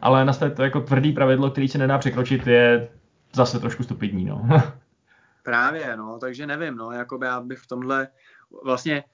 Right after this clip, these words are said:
Speaker 2: paradoxní je, že pak se udělala výjimka vlastně u Luise, že jo, což vlastně je hráč, který si to ani nezasloužil podle mě, což pak ukázal teda,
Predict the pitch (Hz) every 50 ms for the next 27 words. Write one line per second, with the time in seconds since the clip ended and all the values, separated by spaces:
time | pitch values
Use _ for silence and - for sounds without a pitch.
0 | _ _ _ 135 131 139 143 139 - - 151 147 143 143 143 143 151 - 139 131
1 | - 156 151 139 135 143 139 143 147 147 147 135 139 143 143 139 135 - 143 147
2 | 147 143 143 143 143 _ _ _ _ _ _ 123 123 - - 151 - 147 139 135
3 | 143 147 139 127 143 143 143 147 139 143 147 147 143 143 147 156 156 _ _ _
4 | _ - 143 127 - - 135 127 - 151 143 143 139 135 139 131 135 135 131 -
5 | - 143 139 135 135 135 131 - 135 123 143 143 139 135 131 117 120 - - 143
6 | 127 120 135 131 - 131 135 135 135 139 139 139 143 147 143 123 - 127 120 120
7 | 113 110 127 120 123 123 127 127 127 127 - 131 131 135 135 135